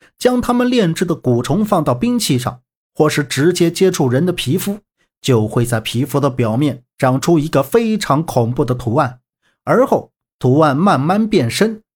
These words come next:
最后深入骨髓，啄食五脏而死。”陈方安说，他带着二叔陈为民回到萧县，将老家收拾了两天。突然有一天，胡才登门拜访。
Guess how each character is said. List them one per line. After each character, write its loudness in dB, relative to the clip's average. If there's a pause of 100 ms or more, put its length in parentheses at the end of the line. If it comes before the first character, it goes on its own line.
(160)
最 2
后 -2
深 0
入 4
骨 0
髓， 0 (280)
啄 4
食 2
五 2
脏 2
而 0
死。” -6 (1040)
陈 0
方 2
安 4
说， 0 (180)
他 -2
带 2
着 2
二 4
叔 0
陈 0
为 4
民 2
回 0
到 0
萧 0
县， -2 (220)
将 2
老 2
家 2
收 2
拾 0
了 2
两 -2
天。 -4 (360)
突 2
然 4
有 2
一 4
天， -2
胡 -2
才 0
登 2
门 0
拜 0
访。 -12